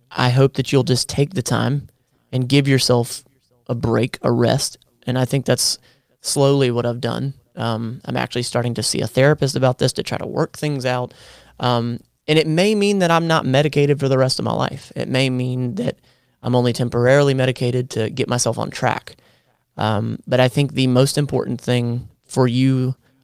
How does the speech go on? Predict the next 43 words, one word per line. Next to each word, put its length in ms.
the 80
listener, 380
and 160
for 80
myself 560
is 180
to 120
realize 560
what's 320
the 140
root 240
cause 260
of 80
the 60
problem. 460
I 140
had 240
to 60
sort 220
of 80
ask 260
myself, 400
"Why 360
can 200
I, 240
why 320
can 180
I 80
not 220
fill 240
out 320
that 160
piece 240
of 60
paper 280
and 140
send 160
it 60
back 180
to 60
my 120
financial 440
advisor?" 460